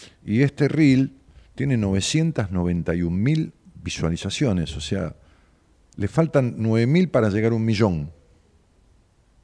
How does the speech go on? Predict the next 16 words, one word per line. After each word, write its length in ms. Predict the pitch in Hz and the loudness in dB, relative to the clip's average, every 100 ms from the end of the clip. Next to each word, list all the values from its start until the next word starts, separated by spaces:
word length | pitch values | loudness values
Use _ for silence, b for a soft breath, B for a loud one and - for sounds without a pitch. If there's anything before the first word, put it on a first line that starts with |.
| _ _ _ _ _ _ _ _ _ _ _ _ | _ _ _ _ _ _ _ _ _ _ _ _
O 60 | - | -12
sea, 440 | - - - - - - - _ _ _ - - | -8 -8 -12 -20 -20 -20 -20 _ _ _ -20 -18
yo, 400 | 98 127 240 110 | -2 6 8 8
que 80 | 87 | 4
tengo 260 | 87 107 120 | 0 0 0
un 100 | 98 | 2
promedio 360 | 117 127 131 110 | 2 4 4 4
de 200 | 104 - | 4 2
quince 380 | 110 98 110 | 0 0 2
mil, 260 | 110 143 120 | 4 4 4
veinte 320 | 98 101 98 | 2 0 0
mil, 300 | 113 135 113 | 2 4 4
diez 160 | 95 95 | 2 2
mil, 260 | 117 127 | 2 2
ocho 300 | 104 - 92 | 2 0 0
mil, 320 | 107 113 113 | 2 2 0